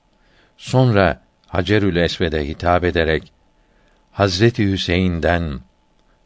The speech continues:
radıyallahu anh sonra imamete kimin layık olduğunu söyle." dedi. Hacerül Esved dile gelip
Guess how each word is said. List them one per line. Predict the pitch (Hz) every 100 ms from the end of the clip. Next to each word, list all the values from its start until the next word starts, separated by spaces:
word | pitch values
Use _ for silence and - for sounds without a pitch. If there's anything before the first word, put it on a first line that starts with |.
| -
radıyallahu | 80 76 76 76 85 85 78
anh | 76 76 69 - _ _ _ _
sonra | - 107 104 82 85 76 - _ _ _ _ _ -
imamete | 104 104 101 98 95 101 90 -
kimin | - 110 120 123 92
layık | 78 80 80 92
olduğunu | 87 85 87 85 78
söyle." | - 85 76 73 71 - _ _ _ _
dedi. | - 57 55 _ _ _ _ _
Hacerül | - 92 98 101 90
Esved | 87 - 92 78 -
dile | 78 87
gelip | 90 95 101